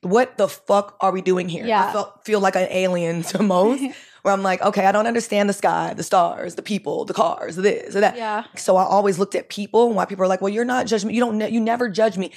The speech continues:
Speaker 1: April can always be friends with a big g-, girl, a small girl, a person who has disabilities, a per-," because I don't look at anyone different.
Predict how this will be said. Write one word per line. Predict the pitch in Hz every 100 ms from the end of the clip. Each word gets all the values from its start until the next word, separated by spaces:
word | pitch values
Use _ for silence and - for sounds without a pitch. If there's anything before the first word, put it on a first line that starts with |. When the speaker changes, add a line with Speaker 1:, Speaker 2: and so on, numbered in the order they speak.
| - - -
Speaker 1:
April | 254 254
can | 247 208
always | 220 220
be | 196
friends | - 202 208 - - -
with |
a | 220
big | 220 254 202
g-, | 262
girl, | 180 180 170
a |
small | 165 254 240 202 185
girl, | 185 175 170 - - -
a |
person | - 220 220 208
who | 208 220
has | 202 170
disabilities, | 233 220 240 233 190 180
a | 180
per-," | 196 - - - -
because | 196 - 196
I | 190
don't | 196 190
look | 196 196
at | 185
anyone | 180 170 160
different. | 185 -